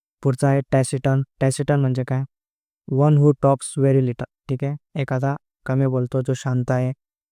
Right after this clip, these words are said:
जो मितभाषी आहे, असं आपण टॅसिटन म्हणतो. खूप वेळा रिपीट झालेला शब्द आहे हा टॅसिटन आणि एक्झाममध्ये सुद्धा खूप वेळा रिपीट झालेला आहे.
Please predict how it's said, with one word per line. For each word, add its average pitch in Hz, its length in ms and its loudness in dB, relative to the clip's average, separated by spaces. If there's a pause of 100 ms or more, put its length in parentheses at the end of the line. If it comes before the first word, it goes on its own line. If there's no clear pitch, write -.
(160)
जो 131 60 2
मितभाषी 135 580 4
आहे, 127 140 0 (120)
असं 127 180 -2
आपण 131 340 -2
टॅसिटन 131 360 0
म्हणतो. 123 200 -2 (240)
खूप 151 180 2 (100)
वेळा 135 160 6
रिपीट 131 320 0
झालेला 123 260 0
शब्द - 280 -6
आहे 127 120 0
हा 123 120 -2 (800)
टॅसिटन 131 480 -2 (200)
आणि 131 220 -2 (840)
एक्झाममध्ये 135 540 0
सुद्धा 131 400 -4
खूप 127 200 -6
वेळा 127 120 0
रिपीट 120 260 -6
झालेला 113 200 -6
आहे. - 240 -14